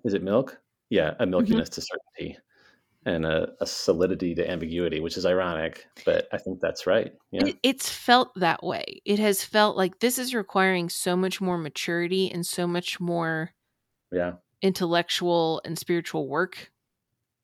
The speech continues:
Speaker 2: in the good
Speaker 1: Yeah.
Speaker 2: sense, not in the, like, hard labor sense, but in
Speaker 1: Yeah.
Speaker 2: the, all of the things that I was,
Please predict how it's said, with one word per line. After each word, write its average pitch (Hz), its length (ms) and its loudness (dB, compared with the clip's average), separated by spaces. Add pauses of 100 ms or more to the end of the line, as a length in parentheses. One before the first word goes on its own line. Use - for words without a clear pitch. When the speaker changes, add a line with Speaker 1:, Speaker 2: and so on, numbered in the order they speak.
Speaker 2:
in 190 120 6
the 180 60 4
good 170 180 2
Speaker 1:
Yeah. 170 80 -2
Speaker 2:
sense, - 340 0
not 175 200 6
in 180 140 4
the, 180 120 4
like, 156 480 -2
hard 170 380 0
labor 165 400 0
sense, - 520 -4
but 190 160 0
in 175 280 0
Speaker 1:
Yeah. 170 60 2
Speaker 2:
the, 160 300 -2 (120)
all 214 240 6
of 240 80 2
the 233 100 -2
things 185 440 2
that 175 120 2
I 170 140 2
was, 165 440 -4